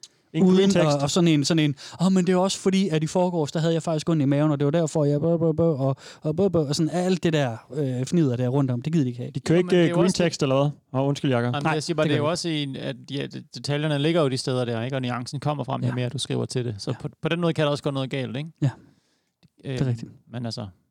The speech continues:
Speaker 2: Mm.
Speaker 3: så er der måske heller ikke så mange, så er den heller ikke lige så let spiselig, når man lige skal, skal
Speaker 2: Nej.
Speaker 3: læse sådan et langt
Speaker 2: Nej.
Speaker 3: post hver gang, ikke? Så
Speaker 1: Klart.
Speaker 3: sådan, du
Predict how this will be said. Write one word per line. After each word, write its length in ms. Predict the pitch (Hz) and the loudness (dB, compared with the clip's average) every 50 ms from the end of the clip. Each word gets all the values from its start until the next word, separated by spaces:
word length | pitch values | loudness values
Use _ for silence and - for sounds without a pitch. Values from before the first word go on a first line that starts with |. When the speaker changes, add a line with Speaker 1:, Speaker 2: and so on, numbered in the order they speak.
| _ _ - | _ _ -4
Speaker 2:
Mm. 80 | 147 | -2
Speaker 3:
så 100 | 120 160 | 0 2
er 40 | 151 | 2
der 60 | 143 | 2
måske 160 | 139 135 - - | 0 -2 -2 -2
heller 100 | 147 151 | -2 -2
ikke 80 | 143 | -2
så 60 | - 147 | -2 -4
mange, 200 | 143 139 143 139 | -4 -4 -4 -4
så 80 | 143 | -4
er 20 | 156 | -2
den 100 | 151 156 | -2 0
heller 120 | 143 156 | 0 0
ikke 100 | 165 165 | 0 0
lige 80 | 170 160 | 0 -2
så 80 | 156 | 0
let 160 | 151 160 151 | -2 -2 -4
spiselig, 460 | - - - 170 170 - - 123 95 - - | -4 -2 -2 -2 -2 -2 -4 -8 -10 -10 -14
når 100 | - 123 | -12 -10
man 220 | 127 120 117 - | -8 -8 -8 -8
lige 140 | 131 131 123 | -8 -8 -8
skal, 220 | - - - 139 | -10 -12 -12 -10
skal 180 | 127 - - 160 | -8 -4 0 2
Speaker 2:
Nej. 120 | 156 147 143 | 2 4 2
Speaker 3:
læse 60 | 143 | 2
sådan 120 | 139 139 | 0 -2
et 80 | 127 104 | -6 -8
langt 400 | 120 127 139 151 156 156 156 - | -6 -4 -2 -2 -2 -4 -4 -4
Speaker 2:
Nej. 140 | 147 135 120 | -4 -4 -2
Speaker 3:
post 220 | 135 131 120 - | -2 -4 -4 -6
hver 140 | - 131 120 | -6 -6 -6
gang, 240 | 113 107 104 110 131 | -6 -6 -8 -8 -8
ikke? 120 | 156 147 | -8 -8
Så 60 | - | -4
Speaker 1:
Klart. 200 | 143 147 127 113 | -2 0 0 0
Speaker 3:
sådan, 160 | - - 127 | -2 -6 -10
du 40 | 120 | -10